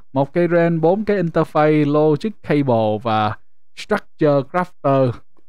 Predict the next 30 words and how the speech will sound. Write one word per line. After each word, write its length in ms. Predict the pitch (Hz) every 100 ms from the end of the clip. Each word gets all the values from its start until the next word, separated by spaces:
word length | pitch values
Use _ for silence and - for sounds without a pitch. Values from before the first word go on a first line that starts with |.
| - - - - - - - - - -
Cuốn 180 | 156 196
hướng 320 | 160 185 226
dẫn. 300 | 151 98 147 220 - - - - - -
Không 180 | 127 202
cho 220 | 202 170
cuốn 140 | 175 214
hướng 200 | 220 185
dẫn 240 | 135 220
luôn. 240 | 196 170 123 - - - - - - - - -
Phải 120 | 131
tự 260 | 165 120 139
làm 300 | 143 117 120
cuốn 180 | 160 175
hướng 260 | 185 196
dẫn, 200 | 135 107 151 190 - -
cuốn 140 | 147 156
sách 280 | 160 156 -
đâu. 320 | 123 117 98 - - - - - - - - - - - - - - - -
Một 320 | 104 104 -
cuốn. 320 | 127 139 175 170 - - - - - - - -
Bỏ 180 | 92 123 143
vô 380 | 127 127 113 101 - - - - -
và 200 | 107 104
lấy 220 | 120 160
xuống. 420 | - 147 156 185 - - - - - - - - - - -
Có 100 | 175
cái 200 | - 185
gì 240 | 165 117 -
không 360 | - 151 143
biết 260 | 151 196